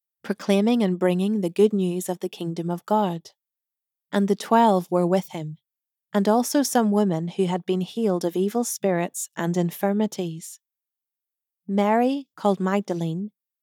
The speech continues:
from whom seven demons had gone out, and Joanna,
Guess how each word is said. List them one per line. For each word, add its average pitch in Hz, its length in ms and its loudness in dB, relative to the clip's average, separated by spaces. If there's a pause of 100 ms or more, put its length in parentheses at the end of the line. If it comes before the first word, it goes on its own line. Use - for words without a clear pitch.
(220)
from 190 220 -2
whom 190 280 0
seven 226 420 0
demons 220 440 0
had 170 160 -8
gone 170 200 -2
out, 170 420 -8 (760)
and 185 140 0
Joanna, 196 600 0